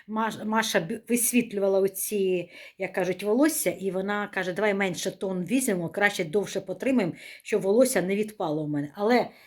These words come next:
ззаді все, дивіться, як гарно, вистригла. Мені так легенько. Отут на височках все повистригала. Будуть писати: «Зно, опять прическа, як у пацаненка». Та мені наплівать. <laughs> Мені наплівать. Мені зручно, і це саме головне.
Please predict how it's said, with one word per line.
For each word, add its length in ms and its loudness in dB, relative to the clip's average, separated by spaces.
ззаді 520 2
все, 280 -4
дивіться, 340 -2
як 100 -4
гарно, 500 -6
вистригла. 800 -2
Мені 260 -2
так 340 -2
легенько. 760 0
Отут 320 -2
на 120 4
височках 640 2
все 260 0
повистригала. 880 2
Будуть 280 0
писати: 440 0
«Зно, 680 8
опять 460 2
прическа, 680 4
як 220 -2
у 20 -10
пацаненка». 960 2
Та 100 0
мені 160 6
наплівать. 680 2
<laughs> 540 6
Мені 140 8
наплівать. 480 6
Мені 220 4
зручно, 600 2
і 60 -20
це 120 -4
саме 260 0
головне. 480 -4